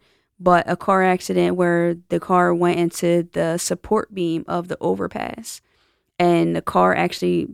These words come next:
became engulfed in flames. And so there are so many parts of this that I don't understand, and I probably will maybe never get the answers to, that are troubling for me.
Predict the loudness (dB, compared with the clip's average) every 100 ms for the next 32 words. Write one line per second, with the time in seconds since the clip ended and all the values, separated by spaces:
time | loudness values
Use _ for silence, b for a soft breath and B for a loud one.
0 | -8 -8 -2 0 0 -2 0 0 0 -4
1 | -8 -4 -2 -2 -4 -10 -20 _ _ _
2 | _ _ _ _ _ _ _ -2 0 2
3 | 2 0 2 2 2 0 -2 -4 2 4
4 | 2 -2 0 2 0 0 0 2 0 0
5 | -2 0 -2 -4 -6 -4 -2 -2 -2 -6
6 | -14 _ _ 2 4 2 2 2 4 2
7 | 2 2 2 2 2 0 0 0 -4 -4
8 | -6 -2 0 0 -4 -8 -2 0 0 -2
9 | -8 _ _ _ _ _ _ _ _ _
10 | _ -2 0 2 0 -4 -8 -4 -4 -6
11 | -8 -10 -10 -10 -12